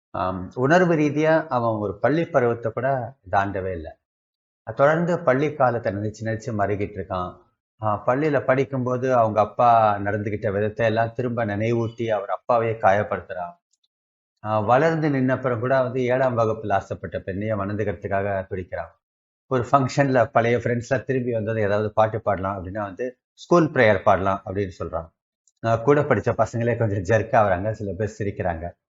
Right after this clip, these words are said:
அப்படியெல்லாம் கூட இருக்கிறவங்க சிரிக்கிற லெவலுக்கு நடந்துக்கிறவன் தான் வந்து கொஞ்ச நேரத்துல நாயகி கூட பேசும்போது ஆல்பா மேல் அப்படின்னு வந்து உருட்டுறான். ஆ, தன்னைத்தானே ஆல்பா மேல் வர பீத்திக்கிறான்.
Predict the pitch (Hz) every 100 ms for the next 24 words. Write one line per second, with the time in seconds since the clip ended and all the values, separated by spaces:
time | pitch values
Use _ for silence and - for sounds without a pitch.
0 | _ _ _ - 143 156 156 165 190 131
1 | 143 - 185 180 143 139 120 113 - 170
2 | 175 165 143 135 139 139 123 113 117 117
3 | 120 107 117 139 123 _ - 110 120 123
4 | 117 139 123 113 131 131 127 120 110 107
5 | 101 107 117 120 113 95 - _ - 120
6 | 139 - 127 101 107 98 - 104 101 98
7 | 95 95 98 92 87 - 104 95 - 90
8 | - _ _ _ _ _ 107 113 113 117
9 | 123 123 117 120 120 110 107 101 104 110
10 | 110 107 - 98 78